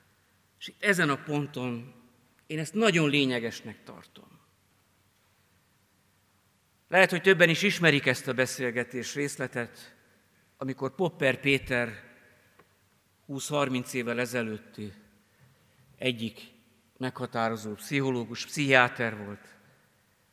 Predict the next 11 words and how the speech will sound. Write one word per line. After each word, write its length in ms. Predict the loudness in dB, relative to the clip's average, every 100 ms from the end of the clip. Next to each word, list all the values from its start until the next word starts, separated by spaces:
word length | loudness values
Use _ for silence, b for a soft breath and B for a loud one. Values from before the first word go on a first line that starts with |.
| _ _ _ _ _
beszélget 640 | 0 2 4 2 2 -2
Pilinszky 440 | 0 0 0 0 2
Jánossal, 500 | 4 2 -2 -4 -4
a 80 |
katolikus 640 | -4 -6 -6 -10 -12 -14 -10
költővel. 840 | -10 -10 -12 -16 -16 -18 -20 -20 _ _ _ _ _ _ _ _ _ _ _ _ _ _ _ _ _ _ _ _ _ _ _ _ _ _ _ _ _
Pontosan 480 | 0 0 0 -4 -4
idézek. 720 | -6 -8 -10 -12 -18 _ -20 _ _ _ _ _ _ _ _ _ _ _ _
Azt 200 | -2 2
mondja 220 | 6 6
Pilinszky, 760 | 6 4 4 2 -4 -4 -4